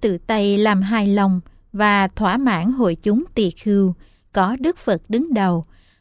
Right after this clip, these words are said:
với thức ăn thượng hạng, loại cứng, loại mềm. Đến khi Đức Thế Tôn đã thọ thực xong, bàn tay đã rời khỏi bình bát. Nhà đại phú thành Rajagaha đã ngồi xuống ở một bên.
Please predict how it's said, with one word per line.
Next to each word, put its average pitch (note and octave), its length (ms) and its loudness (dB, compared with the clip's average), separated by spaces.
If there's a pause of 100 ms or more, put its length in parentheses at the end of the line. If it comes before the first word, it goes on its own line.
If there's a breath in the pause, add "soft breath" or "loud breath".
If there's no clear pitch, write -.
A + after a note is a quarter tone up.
với G3+ 360 0
thức F4 200 2
ăn G#3+ 280 0
thượng F#3+ 320 0
hạng, F#3 400 -2 (380 soft breath)
loại G#3 280 0
cứng, A3 420 0
loại F#3+ 300 -2
mềm. F3+ 360 2 (1000)
Đến C#4 140 0
khi G3+ 380 0
Đức A3+ 200 0
Thế D4 240 0
Tôn F#3+ 360 2
đã F#3 160 0
thọ G3 280 -4
thực G3 260 -4
xong, A3+ 360 0 (440)
bàn G#3 280 0
tay B3+ 360 0
đã G#3 240 -2
rời G3 240 0
khỏi G3 300 -4
bình F#3+ 300 -2
bát. A#3 240 -2 (1040)
Nhà A3 300 2
đại G3 240 0
phú A3+ 440 -4
thành F#3+ 400 2
Rajagaha A3 1080 0
đã G3 140 -2
ngồi A3+ 300 2
xuống A3 460 0
ở G3+ 140 0
một A3+ 340 -2
bên. G#3 280 2